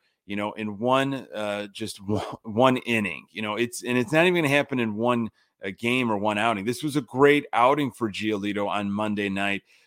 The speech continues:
but it happens by, you know, building it brick by brick. Good inning, good, uh, uh, you know, good approach against Trout.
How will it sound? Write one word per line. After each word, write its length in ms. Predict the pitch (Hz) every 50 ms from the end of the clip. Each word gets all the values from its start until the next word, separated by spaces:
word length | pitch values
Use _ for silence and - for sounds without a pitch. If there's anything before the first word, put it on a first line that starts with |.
| _ _
but 100 | - 127
it 100 | 131 123
happens 500 | 107 - 139 147 160 - 170 165 147 117
by, 160 | - 123 123
you 260 | 120 117 92 92 113 110
know, 120 | 110 107 98 _
building 400 | - 135 131 143 139 147 131 113
it 160 | 113 98 _
brick 260 | - 120 123 120 120
by 160 | _ 120 110 104
brick. 300 | - _ 104 92 78 - _ _ _ _ _ _ _ _
Good 220 | 135 139 143 143
inning, 460 | 143 139 139 139 139 139 135 110 98 _
good, 340 | - 135 135 139 131 95
uh, 340 | 95 117 113 113 110 107 78 76
uh, 20 | 107
you 200 | 107 98 107 113
know, 160 | 110 107 107
good 160 | 95 135 135
approach 460 | 131 - - - 135 131 127 120 -
against 320 | 127 107 127 120 107 - -
Trout. 460 | - - 131 127 123 123 123 123